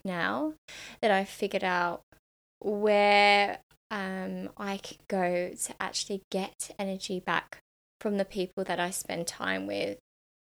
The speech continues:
and rather than, um, yeah, really feeling maybe a little re-, resentful for going to certain places or coming back and feeling that,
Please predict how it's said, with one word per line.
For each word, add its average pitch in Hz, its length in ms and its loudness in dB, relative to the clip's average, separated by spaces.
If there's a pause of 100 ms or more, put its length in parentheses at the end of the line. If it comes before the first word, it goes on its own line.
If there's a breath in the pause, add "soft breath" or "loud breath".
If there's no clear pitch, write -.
and 180 400 -4
rather 202 400 10
than, 180 600 2
um, 175 640 -2 (920)
yeah, 262 440 2 (320)
really 254 520 8
feeling 220 680 2 (140)
maybe 226 240 0
a 220 40 2
little 202 240 0
re-, 202 180 -4 (360)
resentful 262 1000 4
for 208 460 0
going 220 360 0
to - 100 -8
certain 233 420 0
places 220 720 -2 (500 loud breath)
or 240 200 4
coming 226 320 -2
back 202 460 2 (400 loud breath)
and 226 300 2
feeling 202 800 0 (300)
that, 180 300 0